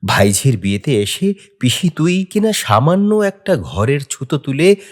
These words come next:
বিয়েটা না হতেই চলে গেলি মান করে। নেহাত কচি খুকিও নয়, ত্রিশ বত্রিশ বছর বয়স হলো। লোকলজ্জা বলেও তো একটা বস্তু আছে, অন্তত থাকা উচিত নয় কি? আর পাঁচজনে তো বটেই।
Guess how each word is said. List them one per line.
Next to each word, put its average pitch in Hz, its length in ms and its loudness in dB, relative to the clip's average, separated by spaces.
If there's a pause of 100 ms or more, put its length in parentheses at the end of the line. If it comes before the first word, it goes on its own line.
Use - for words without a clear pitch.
(120)
বিয়েটা 143 400 2
না 139 200 2
হতেই 165 320 -2
চলে 180 280 -2
গেলি 185 240 -2
মান 180 220 0
করে। 175 220 -4 (540)
নেহাত 131 440 2
কচি 160 280 -2
খুকিও 131 480 -4
নয়, 67 240 -10 (440)
ত্রিশ 160 240 2 (100)
বত্রিশ 117 480 -4
বছর 95 400 0
বয়স 85 380 -2
হলো। 62 220 -14 (600)
লোকলজ্জা 143 640 0
বলেও 87 360 -2
তো - 140 -14
একটা 180 180 -6
বস্তু 117 360 -4
আছে, - 280 0 (480)
অন্তত 165 340 2 (140)
থাকা 123 440 -2
উচিত 190 380 -2
নয় 196 200 -2
কি? - 140 -8 (600)
আর 92 180 0 (100)
পাঁচজনে 95 460 -2
তো 170 120 -4
বটেই। 78 460 -12